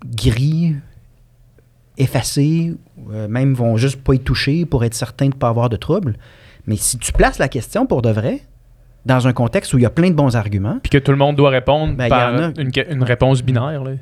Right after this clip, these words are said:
Speaker 1: Ben oui. Surtout que le fédéral, après le référendum de quatre-vingt-quinze, s'est mis à investir en culture puis dans les universités, qui sont nos champs de compétences,
Speaker 2: Mhm.
Speaker 1: mais ils ramassent plus d'impôts que ce qu'ils en ont de besoin. Fait qu'est-ce qu'ils font ? Ils interviennent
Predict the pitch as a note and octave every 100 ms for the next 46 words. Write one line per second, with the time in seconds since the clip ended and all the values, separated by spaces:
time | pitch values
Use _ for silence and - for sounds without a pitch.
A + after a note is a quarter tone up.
0 | - A#2 D#3 A3 - _ - - - -
1 | - - - - C4+ C#4 - F#3 A3 A#3+
2 | D#3+ C#3 D3+ C3+ C3 G#3 F#3 C#3 F3 F3+
3 | C#3+ A#2+ A#2 A#2 B2 F3+ D3 A2+ A#2+ A2+
4 | B2 G#3 - - B2 F3+ D#3+ A#2+ A2+ -
5 | - F3+ F3 A#2+ G#2 A#2+ A2 D#3 F3 C#3
6 | A#2 G#2 A2 G#2+ G#2 - D#3 B2+ - -
7 | - - - G#2 A#2 C3+ C#3+ C#3 A2+ G#2
8 | - A#3+ A#3 - - C3 A#2 C3+ A2+ A2+
9 | B2+ E3+ F3+ G#3 A#3 E3+ D3+ B2+ - F3+
10 | D3+ _ _ - B2 - B2 A#2+ A2+ A#2
11 | B2+ C3+ A#2 - - A2+ - D3+ C#3 -
12 | - - - A2 A2+ A#2 A2+ B2 B3 A#3+